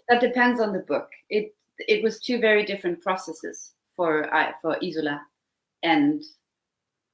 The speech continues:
this book that we're talking about now. And for this book that we're talking about now, it was first and foremost a question of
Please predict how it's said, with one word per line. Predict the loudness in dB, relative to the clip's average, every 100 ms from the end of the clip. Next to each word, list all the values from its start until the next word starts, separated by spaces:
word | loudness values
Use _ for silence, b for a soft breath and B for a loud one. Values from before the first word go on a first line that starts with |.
| -6
this | -6
book | -4 -6 -4
that | -6
we're |
talking | -6 -8 -6 -8
about | -8 -4
now. | -2 -2 -4 -8 _ _ _ _ -4
And | 0 2 0 -4 _ _ _ _ _ -4
for | -2
this | 4 4 4
book | -2 -2 -6 _ _ -14
that | -2 -2
we're | 0 -4
talking | -6 -6 -6
about | -4 -4 0
now, | 4 6 6 2 b b b _ _ _ _ _ -6
it | -4 -4
was | -6 -6 -8 _ _ _ _ _ _ -14 0
first | 2 2 -2
and | -8 -8
foremost | 0 2 2 2 -2
a | -8
question | -4 -4 -4 -4
of | -4